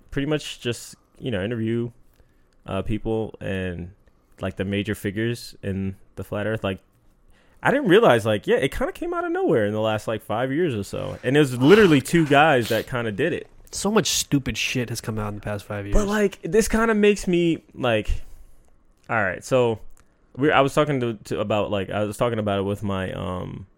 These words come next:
Speaker 1: with my coworkers, and they were like, "Oh, that's so s-, they're so stupid." And I'm like, "Yes and no." Like, they're not intellectually dumb.
Speaker 2: No, yeah, yeah,
Speaker 1: You know,
Speaker 2: yeah.
Speaker 1: they're not, not, like, they, they can do math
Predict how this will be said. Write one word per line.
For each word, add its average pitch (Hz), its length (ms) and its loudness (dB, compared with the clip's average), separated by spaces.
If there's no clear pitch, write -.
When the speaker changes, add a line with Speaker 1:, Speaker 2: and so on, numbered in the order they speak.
Speaker 1:
with 95 120 -12
my 95 100 -6
coworkers, 104 600 -2
and 98 80 -4
they 101 40 -2
were 104 80 -2
like, 95 160 -6
"Oh, 131 140 -12
that's 135 140 -10
so 156 100 -8
s-, - 200 -12
they're 147 240 -2
so 180 220 -2
stupid." 180 580 0
And 139 100 4
I'm 147 140 2
like, 147 260 0
"Yes 175 320 2
and 139 180 2
no." 98 280 -2
Like, 110 200 -2
they're 160 180 2
not 208 240 4
intellectually 147 720 0
dumb. 110 520 0
Speaker 2:
No, 113 280 0
yeah, 101 220 -2
yeah, 95 80 -2
Speaker 1:
You 131 100 4
know, 127 120 6
Speaker 2:
yeah. - 40 6
Speaker 1:
they're 139 100 8
not, 156 180 4
not, 123 160 2
like, 95 140 -4
they, 98 140 -4
they 123 100 -2
can 175 120 -2
do 170 140 0
math 117 480 2